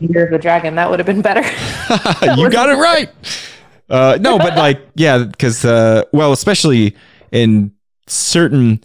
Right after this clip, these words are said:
Speaker 2: areas, because we got, we got the pandemic, then we got an earthquake right on top of it.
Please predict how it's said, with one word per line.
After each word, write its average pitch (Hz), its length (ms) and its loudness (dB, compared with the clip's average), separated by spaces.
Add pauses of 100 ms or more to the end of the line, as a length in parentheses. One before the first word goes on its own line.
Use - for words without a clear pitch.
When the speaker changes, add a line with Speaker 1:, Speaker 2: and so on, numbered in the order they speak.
(180)
Speaker 2:
areas, 107 840 0 (220)
because 107 360 -2
we 104 120 -2
got, 98 340 0 (300)
we 104 120 -2
got 98 160 0
the - 80 -8
pandemic, 92 640 -2
then 98 180 0
we 92 80 0
got 90 220 -2
an 85 120 -2
earthquake 90 640 -4
right 85 160 -2
on 78 120 -6
top 87 280 -4
of 76 140 -6
it. - 140 -4